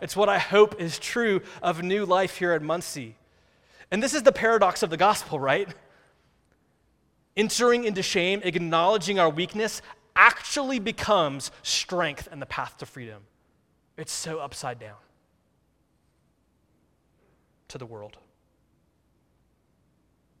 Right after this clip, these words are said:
But my encouragement to you is to draw near. To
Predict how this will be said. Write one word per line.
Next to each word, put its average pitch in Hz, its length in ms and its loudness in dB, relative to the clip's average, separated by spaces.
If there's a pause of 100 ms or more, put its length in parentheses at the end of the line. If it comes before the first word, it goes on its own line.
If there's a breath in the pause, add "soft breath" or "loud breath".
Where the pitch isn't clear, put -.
(1200)
But 151 100 -16
my 160 140 -8
encouragement 147 560 -4
to 135 140 -12
you 127 100 -10
is 117 80 -14
to 139 80 -14
draw 120 240 -12
near. 107 300 -20 (1200 loud breath)
To - 60 -20